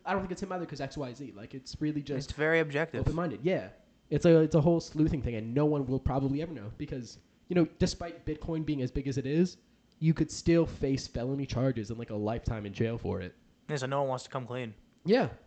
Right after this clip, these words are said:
Speaker 1: it's crazy.
Speaker 2: How, um, how much do you think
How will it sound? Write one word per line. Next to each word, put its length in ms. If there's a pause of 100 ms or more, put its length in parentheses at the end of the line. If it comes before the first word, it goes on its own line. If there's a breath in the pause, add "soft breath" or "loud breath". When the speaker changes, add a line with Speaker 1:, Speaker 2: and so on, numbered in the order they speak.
(120)
Speaker 1:
it's 240
crazy. 440 (640 soft breath)
Speaker 2:
How, 240
um, 480
how 140
much 300
do 100
you 180
think 460